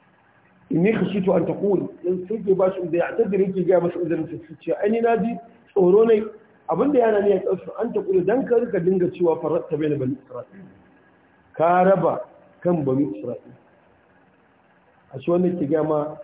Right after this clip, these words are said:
fada da rigima yana kawar rabo kai kware da gaske. "Walam tarqub qawli," kuma a lokacin da idan na zo ina baka uzuri bayan na yaƙe su, ba za ka kula da magana ta ba. Ba za ka kula ba. Malam ce,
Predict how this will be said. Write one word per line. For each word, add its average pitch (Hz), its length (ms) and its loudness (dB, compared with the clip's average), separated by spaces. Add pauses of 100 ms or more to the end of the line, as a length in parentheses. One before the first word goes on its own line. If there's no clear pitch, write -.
(240)
fada 143 440 -2
da 131 80 -2
rigima 143 480 -2 (480)
yana 170 240 -2
kawar 143 320 -2
rabo 123 320 -4
kai 127 100 -2
kware 123 240 -4
da 120 80 -6
gaske. - 300 -16 (480)
"Walam 151 240 0
tarqub 151 480 -2
qawli," 170 460 0 (340)
kuma 160 160 -2
a 170 80 -2
lokacin 160 480 -6
da 147 60 -4
idan 156 400 -2
na 226 100 2
zo 214 140 -2
ina 220 180 -2
baka 180 240 -4
uzuri 175 460 -6
bayan 170 260 0
na 180 80 0
yaƙe 175 320 -4
su, - 180 -20
ba 170 140 -8
za 254 80 -4
ka 202 80 -6 (160)
kula 160 160 -6
da 151 100 -6
magana 127 380 -6
ta - 160 -20
ba. - 80 -20 (480)
Ba 160 80 -2
za 269 140 4
ka - 80 -4
kula 156 220 0
ba. - 120 -12 (1160)
Malam 156 260 0
ce, 156 60 -2